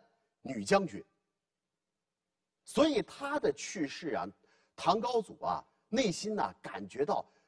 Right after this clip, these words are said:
特别特别的悲痛。他下令，这个丧事一定要隆重的举行，尤其是他要求加上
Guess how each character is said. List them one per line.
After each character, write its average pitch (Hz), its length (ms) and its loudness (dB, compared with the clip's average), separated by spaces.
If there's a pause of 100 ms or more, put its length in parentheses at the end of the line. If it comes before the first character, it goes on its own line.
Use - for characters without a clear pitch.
特 269 400 8
别 107 280 0
特 110 340 -2
别 92 180 -6
的 90 220 -8
悲 135 140 0
痛。 - 180 -8 (560)
他 - 100 6
下 226 180 6
令， 214 140 6 (840)
这 226 140 0
个 175 60 2
丧 240 300 6
事 - 300 -4 (140)
一 196 260 -4
定 196 200 2
要 113 140 8
隆 113 400 0
重 294 280 4
的 - 260 0
举 92 180 -8
行， - 240 -10 (640)
尤 254 220 8
其 202 220 -2
是 160 180 0
他 - 160 2
要 156 200 4
求 120 200 -6
加 156 200 -4
上 98 200 0